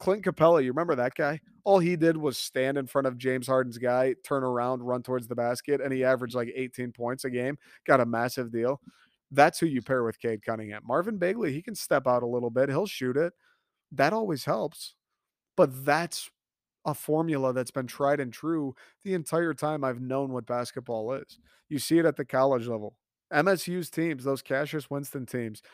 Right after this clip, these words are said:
you know why they were so fucking good? Not because Tom Izzo was just on his game, calling up fire plays left and right. No. It's because half the time he can go, "All right, Cash, Tillman, just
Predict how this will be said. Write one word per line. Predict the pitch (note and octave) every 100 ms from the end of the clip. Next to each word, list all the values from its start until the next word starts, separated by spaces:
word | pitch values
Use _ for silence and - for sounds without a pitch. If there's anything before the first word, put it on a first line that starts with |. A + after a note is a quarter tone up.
| - _
you | D3+
know | D#3 G3+
why | D3 C3+ C#3+
they | B2
were | B2+ C3
so | - - A#2+
fucking | B2 C3+ B2 A#2+ A2+
good? | A2+ A#2+ B2+ _ _ _ _ _ _ -
Not | C#3+ F#3 G3
because | F#3 - F3 C#3
Tom | - D#3+ D#3+
Izzo | E3 D3+
was | C#3 C3
just | B2+ A#2+ -
on | C#3 C#3+
his | C3+ C3
game, | C#3 C3+ B2 G#2
calling | - B2+ B2+
up | B2+ A#2+ _ -
fire | - C3+ B2+ B2+
plays | - C3+ B2+ A2+
left | B2+ -
and | B2
right. | B2+ A2+
No. | B2+ - - - _ _ _ _ -
It's |
because | - G3+ G#3 C#3+
half | D3+ E3+
the | D#3+
time | - D#3+ D#3+
he | C#3
can | C#3
go, | B2+
"All | B2 C#3
right, | C3 A#2 _ _ _ _ _ _ _ _ _ _ _
Cash, | - C#3+ C3+ -
Tillman, | D3 C3+ A#2+ G#2+
just | D3 -